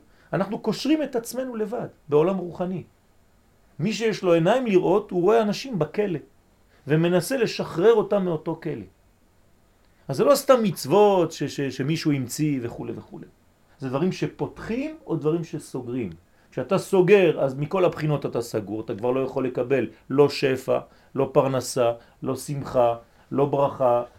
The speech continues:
לא כלום, חס ושלום. וכשאתה פתוח, אתה מקבל גם שפע, גם שמחה, גם ברכה, והכל זורם,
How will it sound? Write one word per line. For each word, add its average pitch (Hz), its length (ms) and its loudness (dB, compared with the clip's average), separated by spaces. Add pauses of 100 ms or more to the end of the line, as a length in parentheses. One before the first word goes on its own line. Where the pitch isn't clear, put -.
(120)
לא 151 180 6
כלום, 123 320 0
חס 113 200 -4
ושלום. 107 380 -8 (300)
וכשאתה 135 300 -4
פתוח, 240 500 2 (160)
אתה 254 100 6
מקבל 254 440 8 (240)
גם 147 220 6
שפע, 151 440 0 (220)
גם 170 180 2
שמחה, 156 520 -2 (220)
גם 175 200 2
ברכה, 147 440 2 (220)
והכל 196 340 2
זורם, 240 360 -2